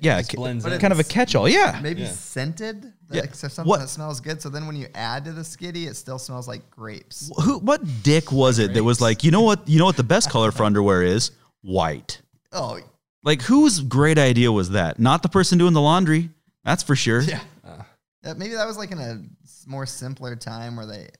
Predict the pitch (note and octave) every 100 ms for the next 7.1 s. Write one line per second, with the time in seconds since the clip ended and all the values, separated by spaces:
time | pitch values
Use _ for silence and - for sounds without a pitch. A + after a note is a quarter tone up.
0 | _ G#2 A2+ - A2 - A2 A2+ - _
1 | _ _ _ _ B2+ G#2 _ - A#2 A#2
2 | A#2 A#2 G#2+ A2 A#2+ D3+ D#3 _ _ _
3 | _ _ _ _ _ _ _ _ G#2+ G#2+
4 | G2+ - G2+ F2 - F2 - - B2+ A#2+
5 | G#2+ G2+ G2+ G#2 F2+ F#2+ F2+ E2+ F#2+ F2
6 | A2+ A2 F2 A2 _ F#2+ G2 G2+ F#2+ E2+
7 | D#2